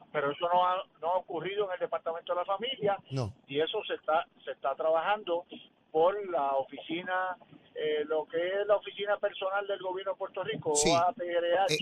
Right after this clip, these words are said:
Speaker 2: eh, en la, en la primera hora del programa planteaba que me propongo verificar, ¿no? Procurar la información de a dónde se lleva particularmente a este profesional en esas escalas de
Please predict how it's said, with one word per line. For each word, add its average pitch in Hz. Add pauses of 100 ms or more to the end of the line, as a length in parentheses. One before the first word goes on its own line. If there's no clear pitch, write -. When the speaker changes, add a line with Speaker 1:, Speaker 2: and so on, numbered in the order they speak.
Speaker 2:
eh, 156 (120)
en 151
la, 151
en 147
la 147
primera 170
hora 220
del 220
programa 214
planteaba 190
que 151
me 139
propongo 160 (460)
verificar, 151
¿no? 170 (160)
Procurar 143
la 175
información 180 (540)
de 175
a 165
dónde 220
se 196
lleva 208
particularmente 180
a 160
este 165
profesional 170
en 156
esas 170
escalas 170
de 147